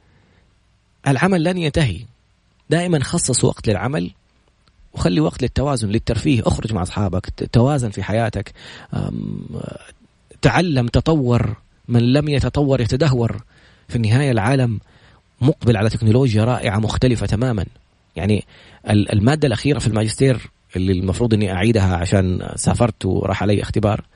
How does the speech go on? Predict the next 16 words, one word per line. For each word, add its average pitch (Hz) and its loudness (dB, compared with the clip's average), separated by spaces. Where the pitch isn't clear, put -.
اكتشفت - 2
إنه 151 0
في 156 0
مادة 151 0
جديدة 110 0
اسمها 110 0
Global 135 2
Marketing. 110 -4
أنا 160 2
بدل 156 2
ما 131 -2
أسوق 151 -2
لشخص، - -2
ممكن 151 0
أسوق 143 0
للعالم. 113 0